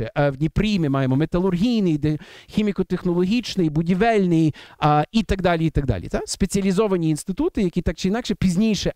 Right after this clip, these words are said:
або перетворювалися в університети, але в будь-якому випадку це інша традиція, ніж та, яка поширена на Заході, де формуються величезні заклади, от сорок тисяч, п'ятдесят тисяч, сто тисяч студентів, які мають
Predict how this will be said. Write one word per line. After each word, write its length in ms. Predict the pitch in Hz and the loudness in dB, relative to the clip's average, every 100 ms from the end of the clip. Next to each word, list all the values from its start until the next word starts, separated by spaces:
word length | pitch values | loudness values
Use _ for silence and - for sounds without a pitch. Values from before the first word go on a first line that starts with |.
| - | -2
або 360 | 196 165 202 | -2 0 0
перетворювалися 880 | - 156 147 151 175 147 135 131 127 | 2 -2 0 0 0 2 0 0 0
в 60 | 123 | 0
університети, 840 | 123 135 180 254 302 - 254 240 - - | 0 0 -2 0 -2 -2 -2 -2 -8 -6
але 340 | 180 196 226 214 | -2 0 0 0
в 40 | |
будь-якому 460 | 190 208 202 190 180 | 0 0 0 0 0
випадку 440 | 180 240 247 208 | -2 -2 -2 -4
це 200 | - 202 - | -2 -4 -2
інша 420 | 247 247 220 208 | 0 0 0 -2
традиція, 580 | - 165 170 247 - 165 | -2 -2 -2 -4 -2 0
ніж 180 | 147 147 | 0 0
та, 140 | 175 | 0
яка 340 | 175 160 160 160 - - - | 0 0 -2 -2 -10 -20 -4
поширена 520 | 165 - 180 156 147 | -4 2 2 2 0
на 100 | 139 | 0
Заході, 440 | 139 202 226 180 165 | 2 0 0 0 0
де 260 | 120 180 | 2 0
формуються 720 | 196 160 151 185 190 165 156 117 | 0 0 2 2 2 0 -2 2
величезні 760 | 156 160 - 214 202 160 151 127 | 2 2 0 2 2 2 0 2
заклади, 640 | 156 202 - 180 156 147 - _ | 2 0 -2 0 0 -2 -4 _
от 140 | 147 123 | -2 -2
сорок 380 | - 180 175 - | 2 2 2 0
тисяч, 280 | 147 120 | -2 -2
п'ятдесят 400 | - 127 120 170 | -2 0 2 0
тисяч, 260 | - 135 123 | -2 -2 -2
сто 360 | - - 208 202 | -4 -2 0 0
тисяч 380 | 165 151 127 | -2 -4 -6
студентів, 540 | - 131 165 240 233 175 | -8 -4 -2 -2 -4 -2
які 380 | 131 - 208 208 | -2 -2 -2 0
мають 440 | 156 156 156 _ | -2 -2 -4 _